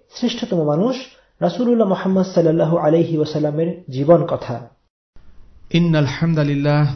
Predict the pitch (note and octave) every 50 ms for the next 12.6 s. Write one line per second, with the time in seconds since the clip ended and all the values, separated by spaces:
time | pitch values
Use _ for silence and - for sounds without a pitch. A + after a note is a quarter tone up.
0 | - - D3 D3 C#3 - - D3+ D3 C#3+ C3+ C#3 C#3+ C#3 C3+ C3+ - D#3 D3 C#3
1 | C#3 C3 C3+ B2+ B2+ C#3+ C#3+ C3+ B2+ B2+ - C3 C3 B2+ B2 B2 B2+ B2+ B2+ B2
2 | B2+ B2+ B2+ B2 C3 B2+ B2+ A#2+ A#2+ - B2 C3 B2+ B2+ B2+ A#2 A#2+ B2+ A#2+ A#2+
3 | A#2+ A#2+ B2 B2+ - - - - - C3+ C3 B2 B2 A#2+ B2+ B2 A#2+ A#2 A2+ -
4 | - - C3+ C3+ C3 B2+ B2 A#2+ B2 A#2 - A#2 - - - - C3+ C#3 C#3 C3
5 | C3 B2 A2+ A#2 A#2+ - - C3 B2 A#2+ B2 A#2 A#2 A#2 A#2 A2 A2+ A#2+ A#2+ A2+
6 | A2+ A2+ A#2 A2+ A#2 A#2 A#2+ A#2+ A#2 A2+ A2+ A2+ A2 A2 A2 G#2+ - - - A#2+
7 | A#2+ B2 A#2+ A#2+ A2 - - - - - - - A2 A2+ A2+ A2+ A2 G#2+ G#2+ G#2
8 | G#2 G2 G#2+ G#2 F#2+ F#2+ G2 F#2+ F#2 F#2 - - - - - - - - - -
9 | - - - - - - - - B2+ C3+ C3+ C#3 C#3 C3+ G3+ A3 A3 G#3 - F#3+
10 | F3+ E3 D3+ D#3+ D3+ D#3 D3 C3 G#2+ F2+ - - - - - - - - - B2+
11 | B2+ B2+ C3 - - C3 C#3+ E3 D#3+ D#3+ D3 C3 - C3 C3 C3 B2 A2+ A2+ A2+
12 | A#2 A2+ A2 G#2+ G#2+ G2+ - - - G2 F2+